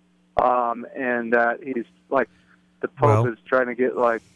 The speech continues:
Speaker 1: more world religions
Speaker 2: Yeah.
Speaker 1: all under the same roof. And
Speaker 2: Well,
Speaker 1: I'm not sure if you
Speaker 2: he
Speaker 1: have time to look at it, but there's, like, a Lucifer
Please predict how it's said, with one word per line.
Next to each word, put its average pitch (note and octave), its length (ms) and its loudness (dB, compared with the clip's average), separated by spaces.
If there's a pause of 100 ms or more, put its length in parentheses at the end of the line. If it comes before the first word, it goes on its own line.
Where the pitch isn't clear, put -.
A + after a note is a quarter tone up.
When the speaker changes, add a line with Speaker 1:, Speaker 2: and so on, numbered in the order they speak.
(180)
Speaker 1:
more B2 420 2
world B2 260 2
religions B2 600 0
Speaker 2:
Yeah. A#2 120 2
Speaker 1:
all B2 220 4
under B2 220 -2
the A2 180 -2
same A#2+ 380 0 (500)
roof. C3+ 340 4
And - 140 -20
Speaker 2:
Well, C#3+ 220 6
Speaker 1:
I'm D3 60 6
not F3 140 2
sure F3+ 200 2
if D#3 60 -2
you D#3+ 80 4
Speaker 2:
he E3 40 6
Speaker 1:
have D#3 160 0
time D#3 300 -2
to C3+ 80 -2
look D3 240 0
at C3 160 -2
it, C3 100 -4
but B2 140 -8
there's, C3+ 180 -2
like, C3+ 220 -2
a A#2 40 -4
Lucifer B2 720 -4